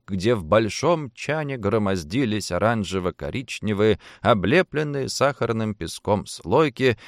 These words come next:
и колыхался в огромном ведре с краном внизу зеленовато-соломенный компот,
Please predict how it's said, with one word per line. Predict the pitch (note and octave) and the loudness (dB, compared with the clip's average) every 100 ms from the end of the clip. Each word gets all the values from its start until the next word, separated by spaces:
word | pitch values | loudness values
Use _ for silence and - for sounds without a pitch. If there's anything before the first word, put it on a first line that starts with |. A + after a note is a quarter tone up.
| - | -6
и | C3 A#2+ | -4 2
колыхался | C3+ C#3+ - G3 G3 - E3+ | 4 4 6 4 4 2 0
в | C#3+ | 2
огромном | C#3 A2+ D#3+ D#3+ C#3 C3 | 2 4 4 4 0 -2
ведре | G#2 G#2 F#2+ C#3 | 0 0 2 2
с | A#2+ - | 0 -4
краном | - F#2 B2 A#2+ G2+ F2+ | -2 4 4 4 -2 -4
внизу | F2 E2+ F2 E3+ E3 - | -4 -4 -2 0 0 -4
зеленовато-соломенный | - D#2+ B2 A#2 A2 G2+ F3+ - - G#2+ G2 B2 A2+ G#2 G2 F2+ | -10 0 2 4 4 4 2 0 -4 -2 4 4 2 -2 -2 -4
компот, | F2+ E2+ D#2+ G2+ F#2+ | -2 -4 2 2 2